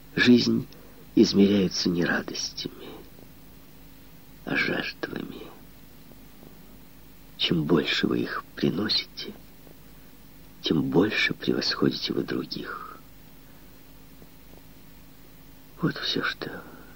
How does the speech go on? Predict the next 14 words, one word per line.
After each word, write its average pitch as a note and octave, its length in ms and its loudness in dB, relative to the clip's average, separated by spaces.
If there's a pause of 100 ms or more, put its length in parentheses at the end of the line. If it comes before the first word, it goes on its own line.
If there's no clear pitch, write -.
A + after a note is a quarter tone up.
(140)
я - 140 -2
хотел - 400 -6
сказать. - 720 -8 (3250)
Я E2+ 140 10
получил F#2+ 400 8
теперь - 340 6
тот - 240 6
самый F#2 320 4
ответ, F3+ 300 4 (680)
который G2+ 320 8
когда-то G2 420 8
в - 40 2
старинные F#2 600 6
дни D2+ 340 4